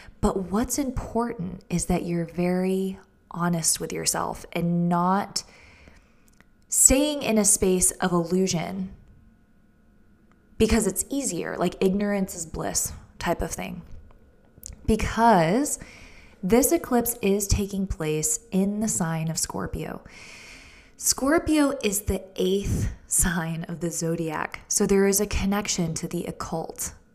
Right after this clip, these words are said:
and research, hidden information,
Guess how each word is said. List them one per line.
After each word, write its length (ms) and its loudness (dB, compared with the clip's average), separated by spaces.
and 460 0
research, 960 0
hidden 500 -2
information, 1200 0